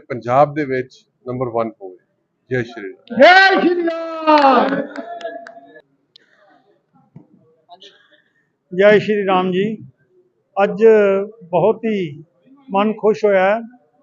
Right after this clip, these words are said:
Speaker 2: ਕਿ ਹਰ ਸਾਲ ਦੀ ਤਰ੍ਹਾਂ ਜੋ ਦੈਨਿਕ ਪ੍ਰਾਰਥਨਾ ਸਭਾ ਵੱਲੋਂ ਇੱਕ ਬਹੁਤ ਹੀ ਅੱਛਾ ਉਪਰਾਲਾ ਕੀਤਾ ਜਾ ਰਿਹਾ ਔਰ ਬਹੁਤ ਅੱਛਾ ਆਯੋਜਨ ਕੀਤਾ ਜਾ ਰਿਹਾ ਕਿ ਜਿਹੜੇ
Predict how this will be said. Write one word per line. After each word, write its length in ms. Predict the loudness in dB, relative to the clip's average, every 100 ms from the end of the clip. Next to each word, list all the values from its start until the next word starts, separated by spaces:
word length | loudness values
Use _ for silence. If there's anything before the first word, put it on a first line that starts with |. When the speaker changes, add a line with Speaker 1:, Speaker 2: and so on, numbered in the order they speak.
| -12
Speaker 2:
ਕਿ 60 |
ਹਰ 160 | -4 -4 0
ਸਾਲ 220 | 0 0
ਦੀ 100 | -2 -2
ਤਰ੍ਹਾਂ 200 | -2 0
ਜੋ 120 | -2
ਦੈਨਿਕ 320 | -2 -2 -6 -2
ਪ੍ਰਾਰਥਨਾ 380 | -2 -2 -4 -6
ਸਭਾ 240 | -2 0
ਵੱਲੋਂ 340 | 0 0 -6 -10 -14 _ _ _ _
ਇੱਕ 100 | -4 -4 -4
ਬਹੁਤ 340 | 2 4 4
ਹੀ 100 | 0
ਅੱਛਾ 220 | 0 2 2
ਉਪਰਾਲਾ 360 | 2 0 0
ਕੀਤਾ 340 | -2 -4 -2 -2
ਜਾ 200 | 0 0
ਰਿਹਾ 120 | -2
ਔਰ 80 | -2
ਬਹੁਤ 320 | -2 -2 -4
ਅੱਛਾ 220 | -8 -4
ਆਯੋਜਨ 420 | -2 -2 -2 -6 -6
ਕੀਤਾ 260 | -8 -6
ਜਾ 180 | -2 -2
ਰਿਹਾ 240 | 0 0 -2
ਕਿ 600 | -4 _ -20 _ _ -2
ਜਿਹੜੇ 500 | 4 6 8 8 6